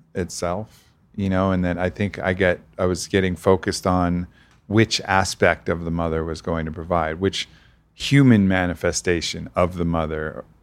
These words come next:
which could be male or female or whoever, was going to provide the nourishment for my body and my soul, my psyche. And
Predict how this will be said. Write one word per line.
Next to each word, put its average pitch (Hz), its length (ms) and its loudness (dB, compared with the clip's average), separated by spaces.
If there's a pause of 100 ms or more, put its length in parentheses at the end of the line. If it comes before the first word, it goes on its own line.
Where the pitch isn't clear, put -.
which 92 260 -2
could 82 120 -4
be 85 100 -4
male 90 480 2
or 76 80 -4
female 92 560 2
or 78 100 0
whoever, 90 560 2
was 85 200 -4
going 87 240 -2
to 80 60 -6
provide 87 560 -2
the 87 60 -4
nourishment 87 600 -2
for - 120 -8
my 85 160 -2
body 85 460 0
and 87 100 -8
my 82 120 -6
soul, 85 480 -2
my 82 140 -6
psyche. 85 580 -6
And 85 200 -6